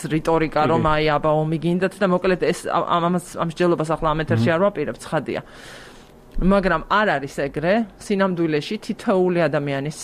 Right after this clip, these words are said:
Speaker 1: ა, გა-, ა, მცდელობას, გარჯას, ა, სწორ ფოკუსს, რაზეც თქვენ ახლა ხა-, ბრძანეთ, აქვს მნიშვნელობა და ერთს კითხავთ, ვიდრე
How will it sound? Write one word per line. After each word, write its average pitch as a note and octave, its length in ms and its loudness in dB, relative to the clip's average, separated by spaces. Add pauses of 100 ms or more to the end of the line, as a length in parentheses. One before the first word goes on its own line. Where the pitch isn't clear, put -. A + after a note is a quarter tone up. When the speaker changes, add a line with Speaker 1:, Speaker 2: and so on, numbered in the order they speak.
(140)
Speaker 1:
ა, - 160 -2 (280)
გა-, E3 540 2 (160)
ა, - 260 -4
მცდელობას, E3 920 0 (100)
გარჯას, E3+ 600 0 (680)
ა, D3 460 2 (140)
სწორ G3+ 460 0
ფოკუსს, F3 680 -4
რაზეც D3 380 0
თქვენ D#3 280 -2
ახლა C#3 260 -2
ხა-, C#3 260 -2
ბრძანეთ, D3+ 560 -2
აქვს E3+ 240 0
მნიშვნელობა D3+ 500 -2
და F#3 120 -2
ერთს - 320 -2
კითხავთ, E3 420 0
ვიდრე D3+ 260 0